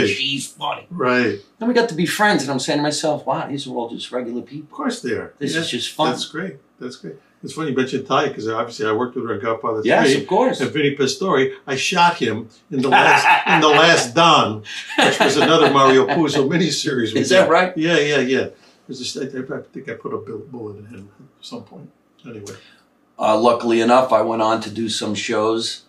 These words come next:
Speaker 1: with Vinnie Pastore in live events. And then, uh, after a few, uh, years, I ended up doing a pilot with Ronnie Marmo called, um, Silent Partners.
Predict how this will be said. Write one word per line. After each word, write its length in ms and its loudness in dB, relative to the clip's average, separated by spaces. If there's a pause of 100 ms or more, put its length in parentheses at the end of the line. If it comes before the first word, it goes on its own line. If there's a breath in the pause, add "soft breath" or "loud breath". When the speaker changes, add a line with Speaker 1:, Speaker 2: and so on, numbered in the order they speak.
Speaker 1:
with 200 0
Vinnie 280 -4
Pastore 480 -2
in 300 -6
live 300 4
events. 580 -4 (760 soft breath)
And 220 -6
then, 240 0
uh, 400 2
after 420 2
a 80 -2
few, 440 -2
uh, 260 2 (100)
years, 480 0
I 140 -2
ended 240 -2
up 240 -2
doing 260 -4
a 280 -4 (480)
pilot 500 0
with 300 0
Ronnie 260 -2
Marmo 540 0
called, 420 0 (840)
um, 360 -8
Silent 500 2
Partners. 680 -4